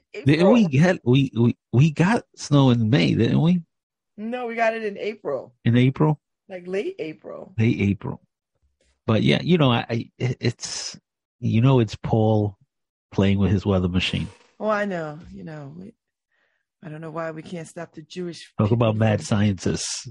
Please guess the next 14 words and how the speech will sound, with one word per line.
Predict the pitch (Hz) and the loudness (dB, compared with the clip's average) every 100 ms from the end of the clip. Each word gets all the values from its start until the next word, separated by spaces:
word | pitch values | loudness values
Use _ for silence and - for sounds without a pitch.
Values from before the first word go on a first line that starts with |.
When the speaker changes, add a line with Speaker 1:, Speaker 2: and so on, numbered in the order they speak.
| - | -10
Speaker 1:
messing | 185 180 | -10 -10
with | 175 175 | -12 -10
the | 170 | -4
weather. | 175 175 165 220 - - _ _ _ _ - - - - | -2 0 -2 0 -2 -4 _ _ _ _ -20 -14 -4 -4
<laughs> | _ - - - _ _ - _ - | _ -14 -14 -20 _ _ -20 _ -2
I | 190 | 0
hold | 196 262 277 | 4 4 4
them | 285 277 | -2 -4
responsible. | 254 - 247 233 262 - - - _ 247 - | -8 -2 -2 0 -4 -4 -12 -14 _ -10 -10
<laughs> | 233 - - - _ - _ _ _ _ _ _ _ _ - | -14 -16 -20 -20 _ -20 _ _ _ _ _ _ _ _ -10
I | 262 | -6
hold | 220 277 330 302 | 0 0 0 -4
them | 311 240 | -6 -6
responsible | 285 294 - 294 320 - 247 285 269 226 185 | -8 -8 -2 2 2 -2 -2 4 4 4 -4